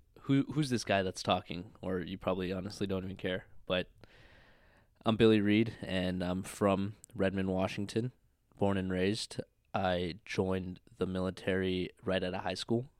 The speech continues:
so I didn't get the college experience that most people got. Got the military experience, and I'm gonna share that through this podcast. I am twenty-three years old,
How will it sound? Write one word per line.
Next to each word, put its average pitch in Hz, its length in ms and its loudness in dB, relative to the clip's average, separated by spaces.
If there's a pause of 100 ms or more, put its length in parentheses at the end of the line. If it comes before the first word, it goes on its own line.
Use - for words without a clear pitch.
(160)
so 95 300 0
I 92 80 0
didn't 92 240 -4
get 95 220 -6
the 101 60 -6
college 101 320 0
experience 107 540 -4
that 104 160 -4
most 110 220 -4
people 110 200 -4
got. 110 260 -2 (300)
Got 95 200 -4
the - 80 -6
military 98 480 -2
experience, - 680 -4 (800)
and 90 480 0 (880)
I'm 95 80 -6
gonna 98 140 -4
share - 280 2
that 90 220 -2 (460)
through 92 160 -4
this 90 160 -4
podcast. - 680 -8 (2250)
I 107 160 2
am 95 300 -2
twenty-three 101 540 -2
years 95 260 -2
old, 95 260 -6